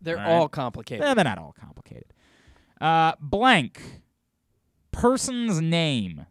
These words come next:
Speaker 2: The first two words, the first two are blanks, but they're a person's actual name. I'm just not gonna tell you who it is 'cause it's more fun that way.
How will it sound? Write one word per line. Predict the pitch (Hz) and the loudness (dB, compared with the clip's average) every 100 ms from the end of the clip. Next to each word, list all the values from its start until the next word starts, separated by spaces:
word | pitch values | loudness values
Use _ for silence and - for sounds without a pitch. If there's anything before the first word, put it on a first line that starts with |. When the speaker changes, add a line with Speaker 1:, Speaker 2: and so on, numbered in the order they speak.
| _ _ - | _ _ -12
Speaker 2:
The | - | -6
first | 202 240 - | 0 0 0
two | 269 | -2
words, | 247 190 143 98 - - - | 2 2 2 -2 -6 -20 -16
the | - | -12
first | - 196 196 - | -4 -2 -2 -4
two | 226 214 | 0 2
are | 208 | 2
blanks, | 196 160 120 113 - - - _ _ _ | 2 0 0 -6 -10 -10 -14 _ _ _
but | 143 147 | -4 2
they're | 151 143 139 139 _ _ | 4 4 2 -4 _ _
a | - | -14
person's | 131 - 190 175 185 180 - | -12 -6 -6 -4 -4 -4 -2
actual | 180 180 - 180 | 0 0 0 0
name. | 160 151 107 80 - | 0 0 -2 -6 -8
I'm | 139 | -6
just | 135 | -2
not | 175 | -2
gonna | 190 165 | -2 -4
tell | 170 | -2
you | 160 | 0
who | 147 | 2
it | 139 | 0
is | 143 104 | 0 -2
'cause | 110 | -8
it's | 113 | -6
more | 120 110 | -6 -4
fun | 113 92 | -4 -6
that | 80 - | -8 -10
way. | 65 - | -12 -12